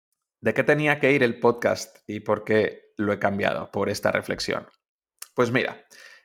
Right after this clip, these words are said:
el contenido tenía que ir, em, sobre una reflexión, ¿vale? Sobre cómo a veces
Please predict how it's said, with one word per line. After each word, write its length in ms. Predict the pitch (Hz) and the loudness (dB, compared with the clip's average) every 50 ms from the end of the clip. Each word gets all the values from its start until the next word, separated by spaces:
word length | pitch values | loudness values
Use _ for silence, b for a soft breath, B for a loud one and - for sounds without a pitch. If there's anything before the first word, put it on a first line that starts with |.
| B _ | B _
el 160 | - 110 110 - | -4 -4 0 2
contenido 480 | - 110 110 113 113 120 151 175 185 | 2 2 2 2 2 4 4 4 4
tenía 280 | 180 165 151 151 143 143 | 4 4 2 2 2 2
que 120 | 156 147 | 4 2
ir, 300 | 147 156 147 - - _ _ _ _ | 2 2 -2 -6 -14 _ _ _ _
em, 960 | 120 110 104 104 101 101 101 98 98 98 98 98 98 98 95 98 98 92 - _ _ _ _ _ | 2 4 4 6 6 4 4 2 0 -2 -4 -6 -6 -6 -8 -8 -10 -12 -14 _ _ _ _ _
sobre 320 | - - 117 104 107 110 | -8 -4 -2 -2 0 0
una 140 | 127 147 139 | 0 0 -2
reflexión, 680 | 135 131 117 117 107 - - 160 147 180 180 190 - _ _ _ | -2 -2 -4 -6 -8 -4 0 0 0 0 0 -4 -12 _ _ _
¿vale? 240 | - 110 - - - | -6 -4 -4 -6 -8
Sobre 360 | - - - 110 101 104 104 - | -6 -2 -2 0 0 -2 -2 0
cómo 300 | - 135 135 135 123 117 | 0 0 2 2 4 4
a 40 | |
veces 600 | 113 127 135 135 - 117 - - - - _ _ | 4 4 2 2 0 -2 -2 -4 -8 -16 _ _